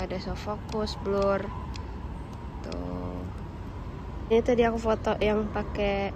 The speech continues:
double exposure. Nggak terlalu kelihatan sih soalnya lensanya agak, ini apa, layarnya agak gelap. Tuh, ini yang mirror terus pakai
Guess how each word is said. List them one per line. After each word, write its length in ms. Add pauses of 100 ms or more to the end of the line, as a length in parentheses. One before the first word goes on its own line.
(100)
double 240
exposure. 680 (1080)
Nggak 160
terlalu 240
kelihatan 320
sih 160
soalnya 320 (400)
lensanya 480
agak, 240 (320)
ini 240
apa, 160
layarnya 480
agak 80
gelap. 160 (640)
Tuh, 240 (400)
ini 240
yang 80
mirror 560
terus 160
pakai 360